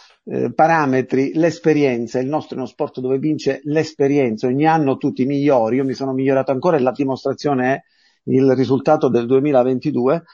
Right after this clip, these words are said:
Eh, è impensabile che un atleta con le qualità dimostrate a livello nazionale, europeo,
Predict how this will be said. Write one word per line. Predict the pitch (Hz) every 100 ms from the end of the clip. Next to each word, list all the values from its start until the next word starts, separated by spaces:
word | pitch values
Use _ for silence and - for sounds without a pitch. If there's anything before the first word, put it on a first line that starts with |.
| _ _ _
Eh, | 165 156 151 -
è | 240
impensabile | 220 208 175 185 120 120 127 120
che | 117
un | 147 156
atleta | 156 175 156 123 117
con | - 135
le | 127
qualità | 135 135 135 160 160 - _
dimostrate | _ 143 139 143 143 - 160 156
a | 139
livello | 131 143 147 135
nazionale, | 139 123 - 143 160 185 170 151 131 - _
europeo, | - 139 156 165 - 123 139 180